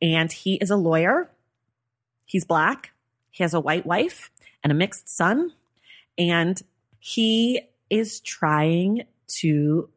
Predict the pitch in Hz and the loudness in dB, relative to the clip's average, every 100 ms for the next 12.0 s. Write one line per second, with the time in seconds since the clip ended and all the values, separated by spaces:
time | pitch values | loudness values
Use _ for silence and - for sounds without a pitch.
0 | 143 _ - 147 135 131 135 180 - _ | _ _ -2 0 2 0 0 -4 -8 _
1 | _ _ _ - 160 147 127 196 - - | _ _ _ -4 0 2 2 0 -4 -14
2 | - - - 605 - 1077 - 494 - 294 | -2 -2 -2 -4 -6 -4 -2 0 0 0
3 | 285 - 269 269 262 190 - 208 175 466 | 0 -2 0 -2 0 -2 2 0 2 2
4 | 480 - 269 - 269 - 294 233 320 320 | 2 2 2 2 0 0 2 2 2 0
5 | 269 277 247 - - 262 262 262 214 220 | 2 2 0 -4 -2 2 2 2 2 2
6 | 220 214 208 - - 190 196 202 190 - | 2 2 -2 -14 -4 0 2 2 -2 0
7 | 180 196 185 - 160 151 175 165 156 160 | 0 0 -2 -2 -2 0 0 2 2 2
8 | 151 160 156 - 170 165 - - 156 - | 2 2 0 2 2 2 -4 -4 -2 0
9 | 160 156 - _ - 160 165 185 165 151 | -2 -2 -6 _ -2 -2 0 -2 0 0
10 | 147 _ 156 156 156 156 151 139 143 139 | -2 _ 2 4 4 2 2 0 0 0
11 | 135 _ _ _ _ - 139 127 - - | -2 _ _ _ _ 0 2 2 -2 -16